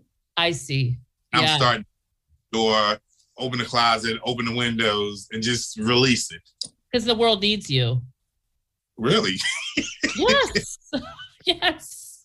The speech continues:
Speaker 1: exactly.
Speaker 2: So I'm, I'm, that's where I'm at now.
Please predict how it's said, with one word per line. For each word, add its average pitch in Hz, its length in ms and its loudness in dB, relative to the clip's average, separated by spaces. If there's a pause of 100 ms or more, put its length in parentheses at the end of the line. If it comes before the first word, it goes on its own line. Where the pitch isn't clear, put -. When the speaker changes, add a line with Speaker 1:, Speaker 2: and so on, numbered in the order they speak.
Speaker 1:
exactly. 220 920 0 (1120)
Speaker 2:
So 156 320 4 (140)
I'm, 160 260 2 (100)
I'm, 147 180 2
that's 165 240 0
where 147 160 2
I'm 120 180 2
at 107 200 -4
now. 104 220 -6